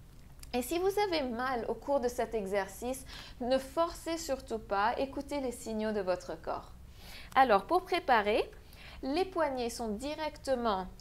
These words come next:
sous les épaules, les genoux directement sous les hanches. Donc, les genoux sont écartés à la largeur du bassin et les mains à la largeur des épaules. On écarte les doigts des mains confortablement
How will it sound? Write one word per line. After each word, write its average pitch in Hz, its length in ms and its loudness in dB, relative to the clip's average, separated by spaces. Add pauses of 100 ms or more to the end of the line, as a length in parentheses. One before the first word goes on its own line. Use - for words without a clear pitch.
(120)
sous - 240 -2
les 254 260 2
épaules, 208 480 4 (120)
les 294 320 -2
genoux 226 340 -2
directement 208 880 2
sous - 260 -2
les 247 220 4
hanches. 262 340 2
Donc, 226 180 -2
les 240 160 2
genoux 269 220 -2
sont 233 260 -4
écartés 262 680 0 (260)
à 277 120 4
la 277 120 4
largeur 233 440 0
du 202 120 -2
bassin 190 480 0
et 226 120 4
les 214 160 4
mains 226 320 0
à 202 80 0
la 196 120 6
largeur 196 380 0
des 202 240 0
épaules. 185 420 0 (680)
On 233 160 4
écarte 285 480 4
les 226 220 6
doigts 226 260 2
des 226 180 2
mains 208 300 2
confortablement 196 960 -2